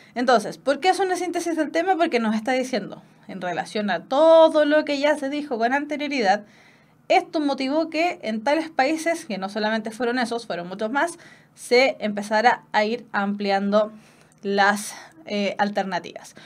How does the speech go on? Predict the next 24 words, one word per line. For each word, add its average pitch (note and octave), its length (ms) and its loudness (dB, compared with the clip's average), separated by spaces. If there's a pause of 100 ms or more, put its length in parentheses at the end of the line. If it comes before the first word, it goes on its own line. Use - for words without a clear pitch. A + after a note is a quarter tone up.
(180)
Por A3 160 8
eso, D4 220 6
chiquillos, E4 500 0
era G#3 240 2
la F#3+ 100 0
letra F#3 320 -4
C, F4 340 0
es A#3 200 -4
el G#3 160 0
orden, A3+ 260 2
¿cierto?, B3 460 -2
del G3+ 220 -6
esquema G3 340 -4
básico C4 540 2 (420)
de G3 100 -6
formación G3+ 460 -4
lineal, C4+ 460 2
de G3+ 140 -6
presentación G3+ 680 -4
del B3+ 140 -2
tema, D#4+ 460 2
ampliación G#3 680 -2
del G3 160 -2
tema D#4+ 400 2